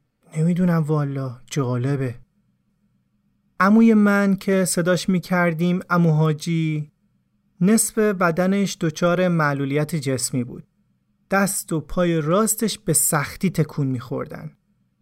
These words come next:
می‌تونست راه بره ولی پاش رو روی زمین می‌کشید.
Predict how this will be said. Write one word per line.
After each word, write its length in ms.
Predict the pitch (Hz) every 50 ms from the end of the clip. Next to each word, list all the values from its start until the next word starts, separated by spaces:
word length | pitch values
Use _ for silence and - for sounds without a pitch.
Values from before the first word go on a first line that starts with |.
| _ _ _ -
می‌تونست 460 | 233 233 - 254 240 220 - - -
راه 380 | 156 156 165 160 156 139 - -
بره 500 | 165 156 156 160 170 180 190 190 190 190
ولی 640 | 165 170 165 170 175 185 190 190 190 190 190 - -
پاش 380 | - 185 180 185 185 - -
رو 100 | 196 180
روی 260 | 170 170 175 175 165 160
زمین 340 | 147 160 143 139 139 139
می‌کشید. 600 | 139 139 123 123 - 123 - - - - 175 185